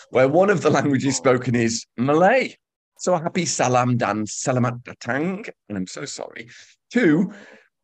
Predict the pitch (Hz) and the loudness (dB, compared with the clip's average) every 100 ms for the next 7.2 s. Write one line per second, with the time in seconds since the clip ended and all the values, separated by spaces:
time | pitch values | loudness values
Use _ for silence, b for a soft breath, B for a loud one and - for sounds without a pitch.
0 | _ - 139 190 196 175 170 185 165 139 | _ -4 2 4 4 4 4 2 0 0
1 | 107 113 139 139 143 143 135 117 110 120 | 0 0 2 4 6 6 6 4 2 2
2 | 131 - 156 156 - 131 123 117 131 123 | 0 2 4 2 2 -2 -2 -4 -4 -2
3 | 151 147 120 113 123 98 131 135 - 135 | 0 0 0 0 -2 0 2 2 0 0
4 | 135 139 135 143 131 131 202 - - 226 | 2 0 0 -2 -2 -4 -4 -4 -2 -2
5 | 202 220 175 175 - - 151 135 131 131 | -2 -4 0 0 -2 -4 -2 -2 -2 0
6 | 139 135 127 131 127 123 127 - 147 151 | 2 2 2 0 -2 -2 -2 -6 -6 -6
7 | - - | -8 -10